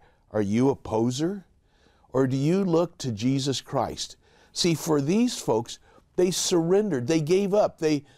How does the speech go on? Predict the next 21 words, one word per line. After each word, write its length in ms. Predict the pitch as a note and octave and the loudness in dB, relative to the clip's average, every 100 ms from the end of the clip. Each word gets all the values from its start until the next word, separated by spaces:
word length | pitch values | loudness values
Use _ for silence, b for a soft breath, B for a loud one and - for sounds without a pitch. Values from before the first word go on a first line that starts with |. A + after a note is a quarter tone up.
| b | b
they 120 | - F3 | 0 0
burned. 720 | G#2+ B2+ F#3+ E4 A3+ E2 F2+ _ _ _ - | 0 0 2 0 -4 -8 -14 _ _ _ -2
They 160 | F#3+ | 0
burned 400 | D3 G3 C4 B3 | 2 2 2 2
all 180 | F#3 F3 | 2 2
of 120 | E3 | 0
this 400 | D#3 D3+ - - b b b | 0 -2 -4 -10 b b b
stuff, 960 | - - - A3+ A3 - - - - b b b A2 | -4 -4 -2 2 2 0 -10 -20 -20 b b b -4
the 140 | D3 | -2
material 680 | D3+ D3 E3 G3+ G3+ F3 D3 | 0 -4 0 2 4 4 2
world 400 | C#3 D#3+ E3 B2+ | 0 2 2 0
that 120 | B2 | -2
they 140 | C#3+ C3 | -2 -4
felt 400 | - F#3 C#3+ - b b - | -2 0 0 -4 b b -2
could 200 | E3 C#3 | 0 2
really 480 | E3 F3 D3+ - _ _ _ | 2 2 0 -2 _ _ _
empower 720 | - C#3 A#2 - F3+ F#3 D3 A#2 | -4 -4 -4 -8 -4 -2 0 -2
them. 320 | G#2 F#2 - _ b b b b | -4 -4 -8 _ b b b b
No, 480 | C3+ D3+ D3+ E3 E3+ | -4 -2 0 0 0
it's 260 | C#3 D3+ C3 | 0 -2 -2
in 260 | D3 C3+ | -6 -6